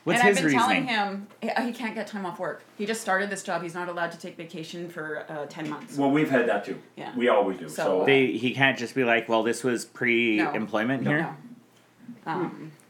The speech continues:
Speaker 2: because it wasn't actually. <laughs> Um, no, he's like, 'cause I've been telling him about a few of the things that we're doing, and he's like, "Oh my gosh, I need to see the pictures." I'm like, "Yeah, don't worry. What happens in Vegas goes all over social media."
Speaker 1: Yep.
Speaker 2: Yeah.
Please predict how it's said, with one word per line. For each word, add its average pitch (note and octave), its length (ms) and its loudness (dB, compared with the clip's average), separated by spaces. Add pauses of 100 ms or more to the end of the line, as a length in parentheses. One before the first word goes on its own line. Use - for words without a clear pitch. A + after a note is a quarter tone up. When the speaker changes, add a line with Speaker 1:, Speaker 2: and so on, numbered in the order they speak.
(120)
Speaker 2:
because E3+ 200 -8
it C#3 80 -6
wasn't D3+ 260 -10
actually. F3+ 300 -4 (420)
<laughs> C4+ 80 0 (800)
Um, E3+ 480 -2 (460)
no, A#3+ 280 4
he's G#3+ 140 -2
like, G3+ 220 4
'cause G#3+ 120 -4
I've G3+ 140 2
been G#3+ 100 -2
telling G3 280 2
him G3 140 -2
about F3 240 0
a E3+ 60 -2
few F#3 200 -4
of F3 100 0
the D#3+ 80 -6
things E3+ 260 -6
that E3+ 140 -6
we're E3 100 -6
doing, E3+ 500 -8
and E3 280 -8 (480)
he's G3+ 120 -6
like, G3+ 240 2
"Oh A#3+ 120 0
my B3+ 180 2
gosh, G#3 560 4
I G3 60 -2
need G#3+ 180 -2
to A3+ 80 -4
see A3 160 -4
the G#3 120 -2
pictures." F3+ 380 -4
I'm E3+ 100 -6
like, E3+ 140 -4
"Yeah, F#3+ 140 4
don't F#3+ 220 -2
worry. D#3+ 180 -2
What F3 140 0
happens F3 280 -2
in E3 120 -6
Vegas E3 300 -8
goes D3+ 180 -8
all D#3 180 -4
over D#3+ 140 -6
social D3 320 -8
media." D3 360 -8 (360)
Speaker 1:
Yep. - 260 6 (320)
Speaker 2:
Yeah. - 100 -18